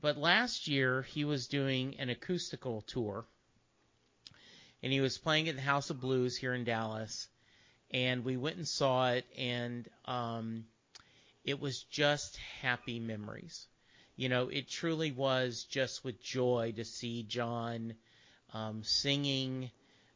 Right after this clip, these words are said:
telling stories, just him on stage with his guitar. Um, it seemed like he was having a blast,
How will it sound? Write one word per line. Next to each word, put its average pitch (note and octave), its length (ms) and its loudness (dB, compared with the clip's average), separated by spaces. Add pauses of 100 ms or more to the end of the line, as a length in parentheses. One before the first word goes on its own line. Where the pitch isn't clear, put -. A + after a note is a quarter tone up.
(140)
telling C3 420 0
stories, A#2+ 1120 0 (480)
just - 280 -2
him C#3 280 0
on C3 160 0
stage B2 500 2
with C3 160 -2
his C3 220 -4
guitar. A2+ 760 0 (720)
Um, A#2+ 640 -2 (720)
it C#3+ 220 -6
seemed D3+ 460 0
like C#3 180 2
he C3 140 -4
was A#2+ 180 -2
having B2+ 340 2
a A#2+ 40 0
blast, A#2 840 0